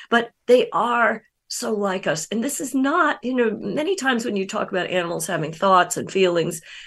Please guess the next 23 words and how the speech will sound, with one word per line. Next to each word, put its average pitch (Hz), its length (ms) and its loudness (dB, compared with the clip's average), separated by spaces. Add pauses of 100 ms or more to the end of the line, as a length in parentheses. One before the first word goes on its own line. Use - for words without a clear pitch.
(680)
people 269 220 0
say, 196 200 6
"Oh, 208 280 10
anthropomorphism, 190 1000 2
you're 208 160 4
projecting 196 920 0
human 247 600 4
emotions 185 600 4
on 170 180 -4
animals." 196 560 0 (400)
But 269 200 4
emotions 285 600 4
have 247 220 0
adaptive 202 540 2
value. 262 540 2 (280)
They 254 140 8
did 240 180 2
not 285 280 4
arise 180 480 4
de 240 120 0
novo 175 520 2
in 226 180 -2
humans. 262 580 -2